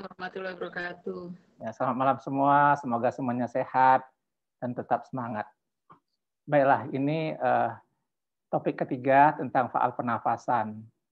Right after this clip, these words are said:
Speaker 2: Kali ini kita membicarakan pemeriksaan spirometri,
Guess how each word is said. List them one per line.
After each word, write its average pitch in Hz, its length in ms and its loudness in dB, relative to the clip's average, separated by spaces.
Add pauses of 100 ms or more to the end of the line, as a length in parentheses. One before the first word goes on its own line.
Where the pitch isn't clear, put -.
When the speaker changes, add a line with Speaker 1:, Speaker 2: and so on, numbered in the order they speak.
(320)
Speaker 2:
Kali 131 240 -2
ini 143 160 -6 (160)
kita 139 320 0
membicarakan 131 720 0 (400)
pemeriksaan 127 400 -2
spirometri, 147 880 -2